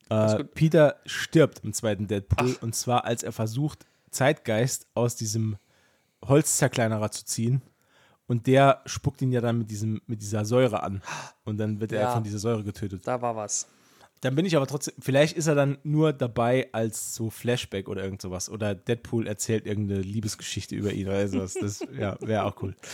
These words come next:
Speaker 1: Naja, gut, egal.
Speaker 2: Ja. Nee, wie gesagt, ich hab, ich hab gelesen, äh, dass Elizabeth Olsen mitspielen soll. Und
Speaker 1: Ja.
Speaker 2: die wieder die, die, die, die Antagonistin spielen soll.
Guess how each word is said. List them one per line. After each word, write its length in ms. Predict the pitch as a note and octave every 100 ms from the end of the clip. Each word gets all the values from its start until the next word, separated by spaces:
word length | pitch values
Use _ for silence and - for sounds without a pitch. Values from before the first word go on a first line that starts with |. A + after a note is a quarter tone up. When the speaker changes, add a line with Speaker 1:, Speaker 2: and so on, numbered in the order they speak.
| D#3 C3+
Speaker 1:
Naja, 160 | C3+
gut, 160 | B2+ D3
egal. 300 | B2+ F#2 D#2+ - _ _ _ _ _ _ -
Speaker 2:
Ja. 160 | A2+ G2 - _ -
Nee, 280 | E3+ B2+ D3+
wie 80 |
gesagt, 220 | F3 D#3 D3
ich 120 | E3+
hab, 220 | F#3 - -
ich 160 | F#3
hab 280 | G#3 G3 _
gelesen, 500 | D3+ C#3+ D3+ C#3+ C3
äh, 180 | - A#2
dass 300 | A#2 A2 -
Elizabeth 420 | B2+ C#3+ C#3 A2
Olsen 280 | C3 D3+ F#3+
mitspielen 400 | B2 - A#2+ A2+
soll. 360 | G2+ A2 C#3 G#3+ _ _ - _ _ _ _ _
Und 120 | F2+
Speaker 1:
Ja. 160 | F#2 F#2
Speaker 2:
die 40 |
wieder 120 | - C#3
die, 360 | - A#2+ A2+
die, 260 | - A2+ A#2
die, 280 | A#2+ A2 G#2
die 500 | - G#2 G2+ G2 F#2+
Antagonistin 800 | C3+ C#3 C#3 D3 E3 - F3 E3+
spielen 320 | - F3 E3+
soll. 300 | E3 E3 G3+